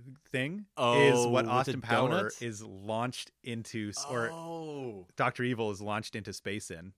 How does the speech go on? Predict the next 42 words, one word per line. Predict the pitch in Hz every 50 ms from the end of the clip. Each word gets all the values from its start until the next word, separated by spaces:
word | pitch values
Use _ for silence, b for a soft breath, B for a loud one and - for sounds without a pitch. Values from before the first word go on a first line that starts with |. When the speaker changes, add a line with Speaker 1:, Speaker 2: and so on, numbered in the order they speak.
| _
Speaker 1:
in | - 127 107 101 95 107
Austin | - 107 101 - - 98
Powers | 98 92 87 85
Two. | - - - 92 - 98 - _ _ _ _
Speaker 2:
What | _ 127 117 131 147
is | 160 156 147 135 - _ _ _ _ _ _ _ _
Speaker 1:
It's | - 123 120
Speaker 2:
the | 120 135
Speaker 1:
just | 147 - 110
Speaker 2:
des- | 151
Speaker 1:
like | 127 -
a | 117
guy | 104 120 107 107 110
with, | 110 107
like, | - 104 -
a | 92
plaid. | - - - 95 92 90 87 90 90 - _ _
We | 151 208 240
gotta | 226 180 151 147
get, | 135 135 131 120 - -
Speaker 2:
I | - -
Speaker 1:
we, | 240 240 B B B B B B B B
Speaker 2:
Okay. | 160 160 151 139 104 - _ _ _
Speaker 1:
we're | - 214 214 202
off | 156 120 113
topic. | - - - 160
Speaker 2:
Anyways, | 151 143 135 117 -
the, | - 143 139
the | 135 131 131
scene, | - - 165 160 156 151 151 147
we're | 139
in | 143 139
the | 135 127
diner, | 110 135 127 131 135 131 131 131 127 127 127 123 120 120
and | 117 117 117 117 117 113 113 113 -
I | - 120
think | 120 120 120 120
it's, | 113 117 - - -
it's | 139 120 117 123 113 - - - - - - - - - -
funny | - 131 123 123 117
that | 117 110 101 -
Kronk | - - 131 117 110 110 107 -